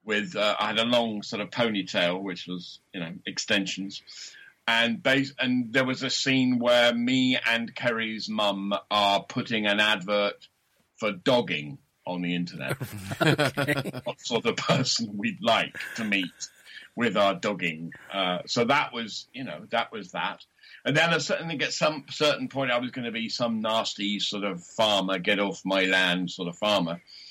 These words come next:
Speaker 1: And then eventually, uh, I, I, I got into Len, you know.
Speaker 2: Right.
Speaker 1: But I, but I was all, I mean, you know, bless, bless them, Daisy and Charlie always were gonna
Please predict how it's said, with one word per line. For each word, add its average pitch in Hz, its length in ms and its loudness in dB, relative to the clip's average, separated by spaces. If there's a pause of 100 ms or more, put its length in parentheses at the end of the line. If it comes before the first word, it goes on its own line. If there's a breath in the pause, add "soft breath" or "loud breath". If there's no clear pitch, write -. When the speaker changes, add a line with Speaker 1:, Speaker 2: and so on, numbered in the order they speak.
(300 loud breath)
Speaker 1:
And 117 160 4
then 135 200 6
eventually, 135 500 4
uh, 131 260 6
I, 131 280 2 (100)
I, 127 260 -2
I 127 120 2
got 127 180 2
into 131 240 4
Len, 123 480 2
you 110 120 -10
know. 85 160 -8 (240 loud breath)
Speaker 2:
Right. 120 160 0
Speaker 1:
But - 100 6
I, 170 120 4 (180)
but 175 160 -6 (100)
I 170 120 2
was 180 220 -4
all, 202 300 -4
I 185 80 2
mean, 185 260 -2
you 180 60 0
know, 127 140 0
bless, 156 400 0
bless 143 420 -2
them, 110 360 -6
Daisy 120 360 0
and 110 80 -8
Charlie 113 340 0
always 101 500 -6
were 90 100 -8
gonna 87 360 -2